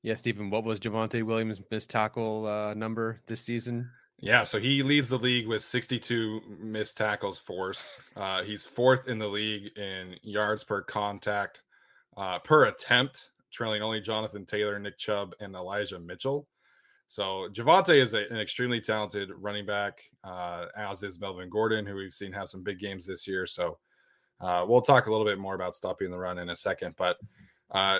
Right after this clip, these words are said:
Speaker 2: to that point, you know, against Houston, I, um, I wanted to bring up Austin Eckler's quote from, uh,
Speaker 1: Yes, please.
Speaker 2: Wednesday, because I took issue with that. And, uh,
Speaker 1: <laughs>
Speaker 2: Austin Eckler is, you know, I, I think he's one of the better players,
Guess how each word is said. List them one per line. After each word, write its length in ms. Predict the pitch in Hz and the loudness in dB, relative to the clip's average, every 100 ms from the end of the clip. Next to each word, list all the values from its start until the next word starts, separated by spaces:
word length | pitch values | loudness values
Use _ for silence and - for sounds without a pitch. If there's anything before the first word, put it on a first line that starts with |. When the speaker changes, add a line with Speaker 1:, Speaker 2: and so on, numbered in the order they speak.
| - | 6
Speaker 2:
to 120 | 170 | 10
that 200 | 185 139 | 12 10
point, 320 | 131 135 127 - | 6 6 6 2
you 60 | 107 | -2
know, 160 | 104 | 0
against 300 | 101 104 98 | 0 -4 -6
Houston, 320 | - 113 - 104 107 | -8 -8 -8 -12 -4
I, 280 | 123 135 | 2 4
um, 460 | 131 127 123 117 110 _ | 6 4 2 -2 -6 _
I 80 | - | 0
wanted 280 | 135 185 233 | 4 6 4
to 180 | 170 107 _ - | 0 -8 _ 2
bring 240 | 127 120 | 2 4
up 200 | 117 110 | 2 0
Austin 380 | - 117 120 110 107 | 2 4 4 -2 -2
Eckler's 400 | 110 104 104 95 | -2 0 -4 -4
quote 440 | - - 107 101 - - | -14 -2 0 0 -6 -20
from, 480 | - 98 95 90 | -10 -8 -8 -10
uh, 260 | 90 87 85 | -8 -6 -4
Speaker 1:
Yes, 140 | 104 95 | -6 -4
please. 60 | |
Speaker 2:
Wednesday, 540 | 101 90 87 92 82 78 _ _ _ _ _ - | -6 -4 -6 -6 -8 -12 _ _ _ _ _ -4
because 500 | 113 - 120 113 - 113 | -2 4 6 4 -2 6
I 180 | 151 | 8
took 220 | 202 349 - 127 | 8 4 0 0
issue 280 | 135 120 | 2 2
with 120 | 104 - | -4 -4
that. 320 | 98 95 - | -4 -4 -6
And, 300 | 113 110 - 101 | -6 -6 -10 -14
uh, 140 | 101 123 | -10 -8
Speaker 1:
<laughs> 80 | 123 | 4
Speaker 2:
Austin 300 | 165 214 180 | 4 6 8
Eckler 360 | 180 185 156 | 8 10 10
is, 480 | 135 127 120 110 - - _ _ _ _ - | 10 8 6 2 -10 -12 _ _ _ _ -10
you 80 | 120 | -4
know, 80 | 117 | 0
I, 160 | 135 - | 0 2
I 120 | 160 | 2
think 180 | 151 185 | 2 -2
he's 200 | 175 135 | -2 0
one 140 | 135 | 2
of 80 | 147 | 2
the 80 | 123 | 0
better 320 | 113 120 131 | 2 4 4
players, 600 | 131 127 127 127 127 - | 4 2 4 2 0 -6